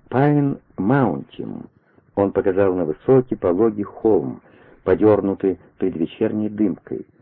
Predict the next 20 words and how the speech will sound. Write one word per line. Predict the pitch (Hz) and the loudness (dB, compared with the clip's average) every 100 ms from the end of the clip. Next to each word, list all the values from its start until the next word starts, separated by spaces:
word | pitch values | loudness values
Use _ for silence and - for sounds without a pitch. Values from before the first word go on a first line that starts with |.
| _ _ _ | _ _ _
«Ближе | - 131 175 208 175 190 | -8 0 4 4 4 0
к | - | 0
небу». | 160 160 120 - - - _ _ _ _ _ _ _ _ _ _ _ - | 0 2 2 -2 -14 -18 _ _ _ _ _ _ _ _ _ _ _ 0
Обитатели | 90 92 90 190 190 180 | 2 2 4 4 4 2
маленького | 170 180 175 165 160 151 | 4 4 2 0 2 2
белого | 131 147 143 131 117 | 4 4 6 6 4
дома | 113 127 110 | 4 4 2
уже | 98 95 | 0 0
успели | 92 - - 98 87 | 0 -2 -2 0 0
наговорить | 85 82 80 87 90 | -2 0 0 -2 -2
Люси | 82 - - 90 - _ _ _ _ | -6 -6 -6 -6 -6 _ _ _ _
немало | 98 95 87 80 | -2 0 0 -2
тревожного | 76 76 73 123 127 127 123 117 - _ _ - | -4 -4 0 2 2 -2 -2 -4 -8 _ _ -4
о | 92 | 0
том | 127 135 | 2 2
состоянии, | 131 127 - 117 113 90 71 64 | 0 -8 -4 -4 0 -2 -2 -8
в | - | -8
котором | 80 110 104 95 | -2 0 0 -2
находится | 87 117 123 110 - | 0 0 0 -2 -10
президент. | 104 107 98 87 71 - | -6 -4 -4 -4 -6 -6